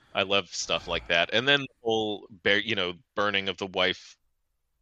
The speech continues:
and the kid, uh, burning himself on the knife and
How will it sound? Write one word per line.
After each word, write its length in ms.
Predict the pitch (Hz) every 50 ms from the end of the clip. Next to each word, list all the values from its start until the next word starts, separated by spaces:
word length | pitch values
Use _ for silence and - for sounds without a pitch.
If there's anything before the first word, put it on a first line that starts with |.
| _ _ _ - - - _ -
and 400 | 95 98 92 92 90 87 82 - - - - _ _ _ _ _ _ _ _ _ _ _ _ _ _ _ _ _ _ -
the 80 | 104 -
kid, 460 | - - 117 101 98 98 90 90 95 - -
uh, 380 | - 92 87 85 85 85 85 87 87
burning 260 | - 101 92 92 90 90
himself 480 | 90 90 - - 101 90 90 - -
on 100 | 92 87
the 60 | 90
knife 500 | 90 87 92 92 92 90 87 85 - -
and 220 | - 82 82 85